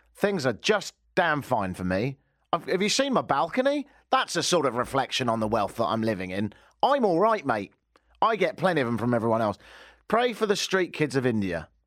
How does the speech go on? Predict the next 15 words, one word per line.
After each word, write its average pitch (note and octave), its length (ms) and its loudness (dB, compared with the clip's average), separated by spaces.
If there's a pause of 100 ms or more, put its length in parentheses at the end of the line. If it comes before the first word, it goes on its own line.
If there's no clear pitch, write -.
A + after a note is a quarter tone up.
(400)
you C3+ 80 2
know? D#3 260 2 (640)
Pray A3 320 2
for F3 460 2 (120)
people D#3+ 540 2
that C#3 240 2
have B2+ 160 -2
been B2+ 420 0
abused. G#2+ 800 -2 (880)
Children A2+ 500 0
that G2+ 80 0
have G2+ 80 -2
been A2+ 180 0
sexually A2 460 -2
abused. F#2 420 -4